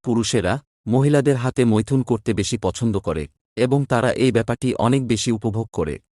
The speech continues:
সম্ভোগ মানুষের জীবনের একটি স্বাভাবিক প্রবৃত্তি, এটা অবশ্যই করা উচিত। যৌন মিলনের ফলে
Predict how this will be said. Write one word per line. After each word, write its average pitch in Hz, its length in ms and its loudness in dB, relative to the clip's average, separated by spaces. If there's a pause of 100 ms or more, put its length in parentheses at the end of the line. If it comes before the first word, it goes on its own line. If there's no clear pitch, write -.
(140)
সম্ভোগ 120 480 0
মানুষের 101 360 -2
জীবনের 107 440 0
একটি 104 200 -6
স্বাভাবিক 110 480 -2
প্রবৃত্তি, 101 480 -2 (340)
এটা 117 220 -2
অবশ্যই 127 480 -2
করা 82 140 0
উচিত। 82 320 -8 (320)
যৌন 127 380 6
মিলনের 127 420 2
ফলে 85 260 -2